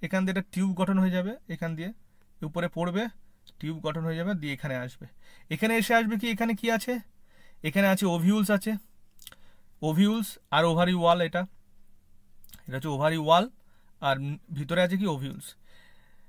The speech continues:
এবার যখন ভিতরে ঢুকলো ওভারি, তারপর আস্তে আস্তে ওভারিটা সাইজে বড় হয়ে যাবে। এরপর পেটালসগুলো যে থাকে এখানে, পেটালস মানে পাতা,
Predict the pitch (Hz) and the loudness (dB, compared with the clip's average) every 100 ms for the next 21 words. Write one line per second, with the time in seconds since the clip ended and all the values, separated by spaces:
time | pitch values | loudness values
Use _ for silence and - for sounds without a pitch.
0 | - - - - 165 208 190 214 247 226 | -20 -20 -20 -8 0 2 2 2 2 0
1 | - 180 170 185 233 190 214 226 185 - | -8 -2 0 2 4 4 4 2 -2 -4
2 | _ - - - - - 156 180 220 269 | _ -20 -20 -20 -20 -8 2 4 4 2
3 | - _ 190 175 214 202 - 226 220 233 | -8 _ 0 2 4 2 2 0 2 4
4 | 190 208 202 247 185 185 196 202 202 226 | 4 4 4 4 4 4 4 6 6 6
5 | 208 147 131 131 - - - - - 151 | 4 2 -4 -8 -18 -20 -20 -20 -6 -2
6 | 180 196 196 175 220 190 196 220 214 208 | 0 2 2 4 4 4 2 2 2 2
7 | 180 175 214 196 214 269 240 - 165 185 | 0 0 -2 -2 -2 -4 -8 -8 -6 -2
8 | 208 202 - 175 - - 165 165 226 | -4 -6 -6 -4 -6 0 2 4 2